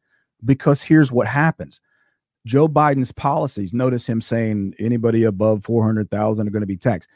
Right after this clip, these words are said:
That means small business. Above four thousand means, four hundred thousand means small businesses. So what happens is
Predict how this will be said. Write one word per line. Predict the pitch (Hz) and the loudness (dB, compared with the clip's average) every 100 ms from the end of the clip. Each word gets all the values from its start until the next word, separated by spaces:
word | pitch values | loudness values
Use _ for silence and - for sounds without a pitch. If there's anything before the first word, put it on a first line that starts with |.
| _ | _
That | 123 143 | 2 4
means | 143 127 - | 4 4 2
small | 131 120 | 2 4
business. | 110 151 117 - | 4 4 2 -4
Above | 104 127 120 | 0 0 0
four | 117 | -4
thousand | 107 123 147 110 | -2 -4 -4 -4
means, | 107 104 - 104 | -6 -8 -12 -6
four | 127 | 0
hundred | 127 110 104 | 2 2 0
thousand | 123 120 107 | -2 -2 -2
means | 107 - | -4 -6
small | - 117 101 | -10 -8 -6
businesses. | 104 117 107 - - | -4 -4 -6 -10 -12
So | - | -8
what | 117 127 | -4 -4
happens | 131 196 208 123 107 | -2 -2 0 -2 0
is | 113 | -2